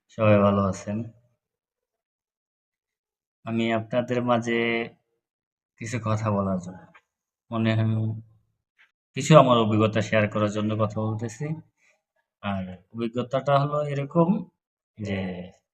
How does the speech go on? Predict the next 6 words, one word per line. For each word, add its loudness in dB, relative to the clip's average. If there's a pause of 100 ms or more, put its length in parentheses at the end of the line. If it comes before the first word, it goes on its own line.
(120)
মানসিক 0 (100)
সমস্যা। -6 (1200)
আসলে 2 (1120)
মানসিক 4 (100)
সমস্যাটা 4
প্রকৃতপক্ষে -6